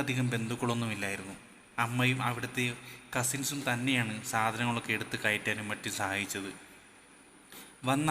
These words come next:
അന്ന് തന്നെ പരിചയപ്പെട്ടെങ്കിലും ഇവർ വലിയ അടുപ്പത്തിനൊന്നും വന്നിരുന്നില്ല. ഈ തറവാട് വീടിൻ്റെ പിറകിലായി വേറൊരു വീടുണ്ട്. അവിടുത്തെ ചേച്ചിയാണ് അവരെപ്പറ്റി ആ രഹസ്യം ആദ്യമായി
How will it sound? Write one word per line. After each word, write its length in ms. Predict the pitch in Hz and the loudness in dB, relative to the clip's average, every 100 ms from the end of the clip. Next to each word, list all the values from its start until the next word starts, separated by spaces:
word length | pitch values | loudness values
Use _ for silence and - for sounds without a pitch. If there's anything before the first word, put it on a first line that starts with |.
| 143 | 4
അന്ന് 180 | 139 | 4
തന്നെ 220 | 151 135 131 | 2 2 2
പരിചയപ്പെട്ടെങ്കിലും 760 | 127 117 117 123 117 110 104 104 110 | 2 2 2 0 2 0 -2 -4 -2
ഇവർ 140 | 120 117 | 0 0
വലിയ 260 | 113 113 110 | 0 0 0
അടുപ്പത്തിനൊന്നും 640 | 113 123 127 123 113 107 - | -2 -4 0 0 0 -4 -6
വന്നിരുന്നില്ല. 520 | 113 104 110 107 101 98 - - - - - - - - - - | -6 -4 -4 -4 -4 -6 -8 -16 -20 -20 -20 -20 -20 -20 -18 -6
ഈ 20 | 127 127 | -4 2
തറവാട് 380 | 131 123 127 127 | 4 6 6 6
വീടിൻ്റെ 260 | 127 123 127 | 4 2 0
പിറകിലായി 460 | 123 117 117 117 113 107 | 0 2 2 2 0 2
വേറൊരു 400 | 104 110 117 113 | 0 0 -2 -2
വീടുണ്ട്. 360 | 107 98 101 98 - - - - - - - - | -4 -4 -6 -8 -10 -14 -20 -20 -20 -20 -16 0
അവിടുത്തെ 360 | 120 135 127 147 - | 2 2 2 0 0
ചേച്ചിയാണ് 540 | 131 131 139 139 123 120 | 0 0 4 4 4 2
അവരെപ്പറ്റി 420 | 110 113 110 113 110 | 0 0 -2 -2 0
ആ 40 | 107 107 | 0 0
രഹസ്യം 380 | 104 98 107 104 | -2 -4 -2 -2
ആദ്യമായി 380 | 104 110 104 | -2 -2 -4